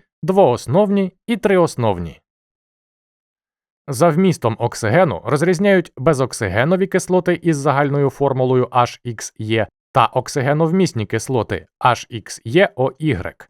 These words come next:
де Е — це кислототворний елемент.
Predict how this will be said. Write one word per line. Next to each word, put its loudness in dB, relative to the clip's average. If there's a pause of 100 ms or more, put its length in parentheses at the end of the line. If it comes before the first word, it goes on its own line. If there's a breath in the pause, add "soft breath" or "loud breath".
де -2
Е — 2 (160)
це 0
кислототворний -2
елемент. -6